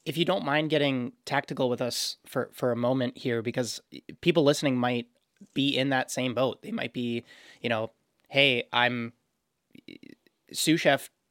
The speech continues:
getting offered an executive chef position," or, you know, "I'm, I'm think-, I'm going from lead line cook to A M sous chef, and I'm, that, that dynamic is gonna be in play for me. The people who were previously my peers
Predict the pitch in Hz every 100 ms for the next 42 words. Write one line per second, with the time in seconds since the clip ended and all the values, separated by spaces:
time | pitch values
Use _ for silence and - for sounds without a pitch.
0 | _ 139 139 131 139 143 135 127 127 120
1 | 139 - 120 - 113 - 117 110 - 110
2 | 107 107 120 117 113 110 - 120 113 107
3 | 117 113 117 113 131 131 123 117 127 139
4 | 135 127 120 127 123 120 123 120 120 -
5 | - 117 113 107 - - _ 131 139 131
6 | 117 147 - - - 120 113 113 - 120
7 | - 127 127 131 123 139 135 127 117 127
8 | 117 123 123 117 120 127 156 160 117 104
9 | 92 - - 127 123 135 135 127 131 120
10 | 117 - 131 127 127 139 127 127 180 165
11 | 135 139